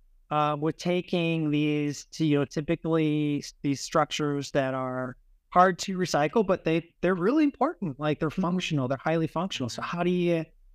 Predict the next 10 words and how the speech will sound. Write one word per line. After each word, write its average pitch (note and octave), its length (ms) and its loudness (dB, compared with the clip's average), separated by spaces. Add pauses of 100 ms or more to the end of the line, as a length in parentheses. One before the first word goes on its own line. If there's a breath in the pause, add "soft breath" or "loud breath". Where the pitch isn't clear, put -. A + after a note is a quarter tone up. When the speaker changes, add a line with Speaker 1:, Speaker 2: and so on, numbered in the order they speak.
(200)
Speaker 1:
how G#3+ 60 2
do A#3+ 60 4
you A3+ 60 2
get C4 160 2
that E3+ 200 0
function G3 720 0 (520)
without F3+ 320 4
a F3 60 2
significant D#3+ 580 -2
trade-off D3 640 0